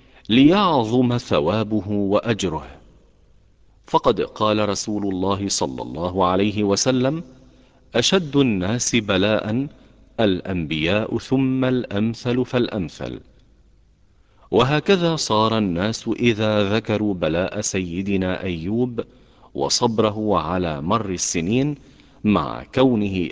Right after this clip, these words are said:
أفضل أهل زمانه، عودوا أنفسهم على الصبر على الشدائد كما فعل سيدنا أيوب، إذ إنه ابتلي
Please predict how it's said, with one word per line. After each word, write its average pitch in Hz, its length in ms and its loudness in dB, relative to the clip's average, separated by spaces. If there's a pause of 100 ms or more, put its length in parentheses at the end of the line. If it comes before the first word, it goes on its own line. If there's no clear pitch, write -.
(100)
أفضل 101 460 -2
أهل 87 460 -4
زمانه، 113 680 0 (380)
عودوا 160 680 4
أنفسهم 135 680 0
على 76 220 0
الصبر 113 520 2
على 107 240 2
الشدائد 127 720 0 (300)
كما 85 280 0
فعل 110 520 2
سيدنا 101 720 0
أيوب، 113 460 0 (1080)
إذ 160 140 4
إنه 185 300 4
ابتلي 170 560 0